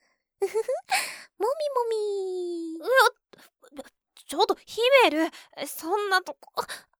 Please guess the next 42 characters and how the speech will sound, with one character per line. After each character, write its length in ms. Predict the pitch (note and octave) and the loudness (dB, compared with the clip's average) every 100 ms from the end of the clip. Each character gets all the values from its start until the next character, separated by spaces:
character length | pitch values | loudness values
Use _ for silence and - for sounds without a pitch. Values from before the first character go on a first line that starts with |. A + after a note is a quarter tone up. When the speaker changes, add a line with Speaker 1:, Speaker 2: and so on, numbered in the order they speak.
| _ - | _ -12
Speaker 2:
あ、 80 | E4 E4 - - C#4 D4 _ - | -10 -12 -14 -16 -12 -12 _ -10
ダ 260 | D#4+ F#4 | -4 -2
メ。 60 | A4 C5+ G4 - - - _ _ - | 2 0 0 -6 -16 -20 _ _ -4
Speaker 1:
メ 280 | D4 E4+ F4 | 0 2 2
ア 40 | |
ち 120 | E4 C4 | 0 -6
ゃ 160 | A3+ | -8
ん 100 | G3+ | -10
の 260 | G3+ F#3+ B3+ | -12 -4 -2
お 60 | |
っ 40 | D4+ - | -2 -6
ぱ 200 | A3+ G#3 | -8 -6
い 60 | G#3 | -2
は、 440 | D4+ E4 D#4+ D4+ - - _ | 0 2 2 -2 -10 -20 _
ふ 240 | - G#4 | -2 0
に 140 | G#4+ G#4 | 2 2
ゅ 60 | |
ふ 160 | F#4 F4+ | 0 -2
に 120 | E4 | -2
ゅ 60 | D#4+ | -6
し 80 | |
て 180 | - F4+ | -6 -6
て、 160 | E4+ G#4+ A4+ G#4+ G4+ D#4+ | -2 0 0 2 0 -4
柔 120 | G#3 G3+ G#3 G#3+ C#4+ | -8 -10 -8 -6 -4
ら 160 | E4+ G4+ | 0 -2
か 160 | G4+ - A4+ A#4+ A#4 | -2 -2 0 2 0
い。 80 | - _ - - _ _ _ _ _ _ | -4 _ -20 -20 _ _ _ _ _ _
そ 260 | - G#3+ | -12 -8
れ 240 | A3 A#3 A#3+ | -8 -8 -8
に、 260 | D#4+ F4 _ _ _ _ - | -8 -10 _ _ _ _ 2
感 340 | F#4+ F#4+ F#4+ | 6 8 6
度 160 | D#4+ C4+ | 2 2
も 160 | A#3+ | 0
抜 340 | G#3+ B3+ - D4 | 2 0 0 -10
群 360 | C#4+ D4+ D#4 | -6 -6 -6
ね。 280 | D#4+ F4 G4 A4+ B4 D5+ - _ - | -4 -2 -2 -2 -2 -2 -6 _ -12
Speaker 2:
あ、 180 | C#4+ - - - - _ _ _ | -12 -14 -18 -20 -20 _ _ _
ち 160 | - G4+ | -6 -4
ょ 60 | |
っ 20 | G#4+ - | -2 0
と、 80 | E4 - - - - - | -2 -2 -14 -20 -20 -20
服 280 | - - | -14 -8